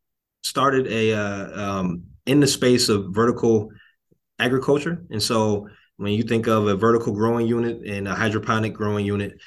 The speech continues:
that allows you to, you know, they literally have the most efficient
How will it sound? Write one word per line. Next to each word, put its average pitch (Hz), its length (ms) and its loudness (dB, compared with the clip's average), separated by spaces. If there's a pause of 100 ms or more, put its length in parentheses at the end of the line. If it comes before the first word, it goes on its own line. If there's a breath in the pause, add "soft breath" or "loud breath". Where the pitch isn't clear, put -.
(200 loud breath)
that 101 140 0
allows 104 420 2
you 104 240 0
to, 98 500 -2
you 98 140 -4
know, 92 360 -6
they 107 160 -2
literally 113 340 2
have 104 280 -4
the 98 140 -6
most 104 280 -6
efficient 117 680 -4